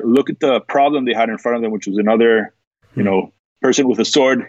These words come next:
Speaker 1: uh, with intent to come and chop him off.
Speaker 2: Hmm.
Speaker 1: And they had to be in that state of mind of clarity so that they understood what was in front, you know,
Speaker 2: Yeah.
Speaker 1: in,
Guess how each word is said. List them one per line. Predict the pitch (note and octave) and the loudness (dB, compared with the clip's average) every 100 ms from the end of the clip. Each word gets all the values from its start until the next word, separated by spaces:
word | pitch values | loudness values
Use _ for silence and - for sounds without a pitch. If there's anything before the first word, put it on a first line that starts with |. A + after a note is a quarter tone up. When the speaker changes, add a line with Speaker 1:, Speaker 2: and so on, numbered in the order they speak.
| - F#2+ | -14 -8
Speaker 1:
uh, | G#2+ G#2 G#2 G2 | -6 -6 -8 -10
with | G#2+ G#2 | -8 -2
intent | A2+ G#2 B2 A#2+ | -2 0 -2 -2
to | A#2+ | -2
come | A#2+ A2 | -2 -2
and | G#2 _ _ - | -4 _ _ -4
chop | A2+ | -2
him | A#2+ A2+ | -2 0
off. | C3+ A2 - _ _ | 0 -2 -6 _ _
Speaker 2:
Hmm. | C3+ A#2 G2 | -8 -8 -6
Speaker 1:
And | G2+ G#2+ | -4 0
they | |
had | C#3 C3+ | 0 0
to | C3+ | 2
be | C3+ C3+ C3 | 4 4 4
in | A#2+ | 2
that | A#2 A#2+ | 0 -2
state | - B2+ | -2 -2
of | A#2 | 0
mind | A#2+ A#2 | 0 0
of | G#2 - | -2 -4
clarity | - D#2+ B2+ G#2 | -2 0 2 0
so | G2 | 0
that | G2+ | 0
they | A#2 | 0
understood | B2 B2+ G#2 - D#3 A#2+ G#2+ _ _ _ - | 2 2 0 0 2 2 0 _ _ _ -8
what | F#2+ A#2 B2+ | -2 2 2
was | C#3+ | 2
in | C#3 | 0
front, | - G#2+ G#2+ - - _ _ - | 0 0 0 -4 -14 _ _ -8
you | G#2 | -4
know, | F#2+ - _ _ | -2 -4 _ _
Speaker 2:
Yeah. | B2+ G#2+ - | -10 -10 -10
Speaker 1:
in, | - | -6